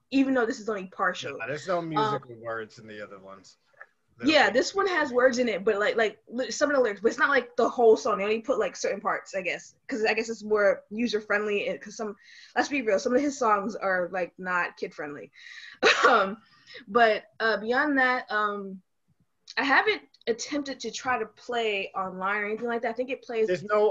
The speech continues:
Speaker 1: uh,
Speaker 2: online multiplayer right now. It still needs an
Speaker 1: Yeah.
Speaker 2: update for that. You only can do couch co-op.
Speaker 1: Yeah, I was like, 'cause, yes, 'cause I know there's two to f-, uh, four players coming up eventually, I guess,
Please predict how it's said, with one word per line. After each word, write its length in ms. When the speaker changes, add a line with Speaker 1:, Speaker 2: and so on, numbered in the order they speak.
Speaker 1:
uh, 80
Speaker 2:
online 340
multiplayer 720
right 200
now. 400
It 100
still 840
needs 320
an 120
Speaker 1:
Yeah. 220
Speaker 2:
update 280
for 80
that. 220
You 140
only 160
can 160
do 120
couch 420
co-op. 440
Speaker 1:
Yeah, 380
I 40
was 180
like, 560
'cause, 140
yes, 380
'cause 140
I 40
know 100
there's 180
two 160
to 60
f-, 260
uh, 300
four 240
players 600
coming 280
up 160
eventually, 460
I 60
guess, 380